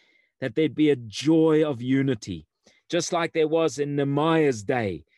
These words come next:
where they had a mind to work and they achieved in fifty-two days what had not been done in fifty-two years. Lord, I pray that Christ First Watford would have an expression of togetherness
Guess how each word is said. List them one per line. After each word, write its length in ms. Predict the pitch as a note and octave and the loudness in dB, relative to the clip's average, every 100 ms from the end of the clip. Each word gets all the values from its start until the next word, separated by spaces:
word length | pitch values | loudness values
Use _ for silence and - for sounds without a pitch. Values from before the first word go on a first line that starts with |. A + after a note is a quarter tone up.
| _ _ _ | _ _ _
where 100 | - | -8
they 180 | B2 C#3 | -4 -4
had 180 | C3 C#3 | -4 -4
a 60 | C3+ | -4
mind 600 | C3 D3 D3+ D#3 D#3+ A#2+ | -4 -2 0 2 0 -2
to 140 | C3 | -4
work 640 | A#2 C3 D3 B2+ - - _ | 0 2 4 2 -4 -18 _
and 100 | C#3+ | -12
they 120 | B2 | -8
achieved 580 | B2+ - - D#3+ D#3 B2+ | -8 -8 -4 0 0 0
in 120 | C3 | -8
fifty-two 640 | A#2 D3 C3 - C3+ D#3+ C#3+ | -8 -8 -8 -8 -6 -2 -2
days 480 | - C3+ C3+ B2 - | -2 -2 -2 -4 -8
what 140 | A2+ | -10
had 160 | A#2 A#2 | -10 -8
not 320 | B2 C3+ - | -4 -4 -6
been 180 | C3+ B2 | -10 -6
done 240 | B2+ A#2+ | -6 -4
in 120 | A2+ | -8
fifty-two 580 | G#2+ A#2 - A2+ G#2+ A#2 | -8 -12 -10 -12 -8 -6
years. 560 | G#2 G#2+ G2+ F#2 - - _ _ _ _ _ _ _ _ | -4 -2 -4 -8 -16 -20 _ _ _ _ _ _ _ _
Lord, 200 | C#3+ E3+ | 0 2
I 120 | D#3+ C#3 | 2 0
pray 480 | - D3+ F3 D3 | -4 -2 0 0
that 220 | B2 B2 - - - _ _ | 0 -4 -8 -20 -20 _ _
Christ 420 | - F#3 E3+ - - | -2 0 0 -2 0
First 260 | D#3 - | 0 0
Watford 500 | C3 D3 - - A#2+ | -2 -2 -2 -4 -4
would 180 | A#2 B2+ | -4 -4
have 220 | C#3+ D3 | -4 -4
an 100 | C#3+ | -4
expression 1000 | B2 - - - - F3+ G#3 - G#3 F#3+ | -8 -8 -8 -8 -2 2 2 0 -4 -4
of 260 | D#3 D#3 - | -4 -4 -4
togetherness 880 | C#3 A2 D3 D3+ C#3+ B2+ G2 - | -8 -2 0 0 0 -4 -8 -14